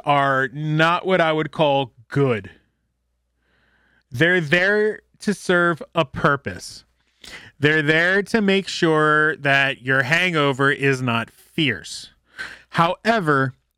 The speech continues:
their mozzarella sticks and their chicken rings are on point. So you know what? I'll, I'll move 'em up to C tier.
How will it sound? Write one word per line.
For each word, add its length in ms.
their 100
mozzarella 720
sticks 540
and 340
their 640
chicken 360
rings 280
are 160
on 160
point. 420
So 120
you 40
know 120
what? 240
I'll, 260
I'll 160
move 180
'em 120
up 160
to 60
C 240
tier. 320